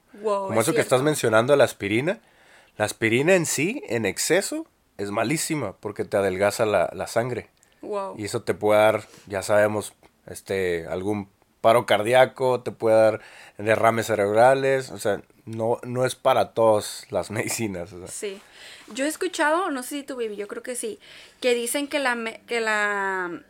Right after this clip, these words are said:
Speaker 1: medicina alternativa u holística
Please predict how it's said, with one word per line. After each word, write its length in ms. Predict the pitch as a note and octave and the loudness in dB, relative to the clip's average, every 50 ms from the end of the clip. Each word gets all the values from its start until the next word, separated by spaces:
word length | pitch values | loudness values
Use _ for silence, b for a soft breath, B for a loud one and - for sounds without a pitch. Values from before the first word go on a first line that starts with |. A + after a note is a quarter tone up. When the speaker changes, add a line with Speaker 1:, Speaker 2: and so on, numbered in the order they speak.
| _ _ | _ _
Speaker 1:
medicina 480 | - A#3+ A#3 A#3 A#3+ A#3 A#3+ A#3 A3+ B3 | -6 -6 -4 -2 -4 -4 -4 -6 -4 -6
alternativa 840 | C#4 C4+ - C#4 C4+ A#3+ G#3+ G#3 - - C4+ C#4 C4+ C4+ B3 B3 - | -6 -4 -6 -6 -4 -4 -6 -6 -6 -10 -10 -4 0 0 0 0 -2
u 140 | - A3+ G#3 | -4 -6 -6
holística 800 | G3 G3+ G#3+ B3 D4 D4 - - A3+ A3 - - G3+ G3+ C#4 E4 | -6 -6 -6 -6 -6 -6 -6 -10 -12 -8 -2 -2 -2 -2 -2 -8